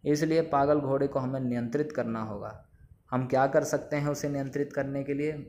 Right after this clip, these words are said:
पागल घोड़े को, यानी कि पागल घोड़े रूपी मन को, तो उसके रूप, उसके लिए विशेष रूप से प्रभुपाद जी यहाँ बता रहे हैं, "हरे कृष्ण, हरे कृष्ण, कृष्ण कृष्ण, हरे हरे, हरे राम, हरे राम, राम राम, हरे हरे।"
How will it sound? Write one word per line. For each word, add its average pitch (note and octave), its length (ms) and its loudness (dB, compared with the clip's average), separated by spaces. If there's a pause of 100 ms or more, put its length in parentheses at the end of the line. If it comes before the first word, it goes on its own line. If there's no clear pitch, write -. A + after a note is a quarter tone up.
(360)
पागल B2 300 2
घोड़े C3 320 0
को, C#3+ 400 -8 (220)
यानी A#2+ 180 -4
कि B2+ 80 -4
पागल B2 300 0
घोड़े B2 340 0
रूपी C3 240 -2
मन C3 280 -2
को, F3 420 -4 (320)
तो C#3 60 0
उसके D3 300 0
रूप, C#3 360 0
उसके C3 280 -2
लिए C#3+ 140 4
विशेष F#3 540 2
रूप D3+ 200 2
से D3 140 0
प्रभुपाद C3 440 2
जी B2 100 -2
यहाँ A#2+ 200 -2
बता A#2 260 -2
रहे A#2+ 140 -4
हैं, - 380 -10 (240)
"हरे C#3 300 4
कृष्ण, C3 400 -4
हरे B2 320 0
कृष्ण, C3 420 -6
कृष्ण D3 400 -4
कृष्ण, C3 340 -8
हरे A#2 300 -2
हरे, C3 420 -2 (280)
हरे C3 240 0
राम, B2 440 0
हरे A#2 220 -2
राम, B2 340 -4
राम A2+ 320 -4
राम, C3 280 -2
हरे A2+ 380 -6
हरे।" - 300 -12